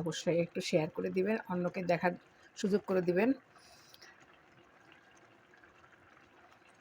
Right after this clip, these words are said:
আর ভা-, ভিডিওটা ভালো লাগলে অবশ্যই একটু কমেন্ট বক্সে জানাবেন, আমার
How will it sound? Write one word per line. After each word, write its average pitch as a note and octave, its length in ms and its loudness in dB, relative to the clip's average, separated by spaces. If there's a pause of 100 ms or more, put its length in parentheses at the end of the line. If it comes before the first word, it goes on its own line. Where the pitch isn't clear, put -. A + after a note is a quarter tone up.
(600)
আর E3 140 2
ভা-, F3+ 240 4
ভিডিওটা F#3 340 4
ভালো F#3+ 260 8
লাগলে F3+ 200 4 (100)
অবশ্যই F3+ 320 2
একটু F3+ 180 -2
কমেন্ট F3 260 2
বক্সে F3 280 -4
জানাবেন, E3 360 2 (220)
আমার D#3+ 160 0